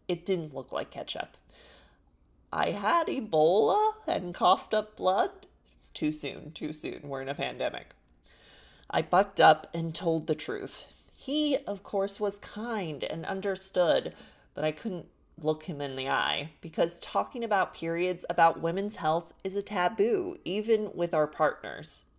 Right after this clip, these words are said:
I ran out of his apartment as quickly as I could, taking his sheets with me.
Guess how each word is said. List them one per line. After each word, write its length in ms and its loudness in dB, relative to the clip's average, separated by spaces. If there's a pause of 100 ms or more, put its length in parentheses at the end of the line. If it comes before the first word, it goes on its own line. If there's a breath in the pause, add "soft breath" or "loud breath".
(960 soft breath)
I 160 4
ran 300 0
out 140 2
of 100 -4
his 160 -2
apartment 500 2
as 180 -4
quickly 640 2
as 100 8
I 120 4
could, 280 0
taking 440 -2
his 160 -2
sheets 320 -8
with 240 -4
me. 260 -8